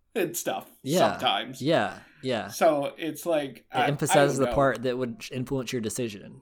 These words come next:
Speaker 2: Like, you don't have to go back and watch the whole forty-five minutes of the first part if you,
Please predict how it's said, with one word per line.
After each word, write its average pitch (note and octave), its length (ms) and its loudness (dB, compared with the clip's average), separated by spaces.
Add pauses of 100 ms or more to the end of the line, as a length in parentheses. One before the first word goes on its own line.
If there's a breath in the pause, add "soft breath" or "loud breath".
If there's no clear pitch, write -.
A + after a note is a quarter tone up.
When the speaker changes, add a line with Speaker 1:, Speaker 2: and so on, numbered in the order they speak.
(160)
Speaker 2:
Like, A#2 320 -10 (840)
you B2 100 0
don't D#3 120 4
have D#3 100 -2
to C#3 100 2
go C3 160 2
back B2+ 220 2
and B2 80 -2
watch B2 180 0
the A2+ 100 -4
whole B2+ 200 2
forty-five B2 600 0
minutes A#2 340 -4
of A2 80 -4
the A2 60 -6
first - 440 -6
part A2+ 300 -6
if A2+ 140 -14
you, G#2+ 120 -8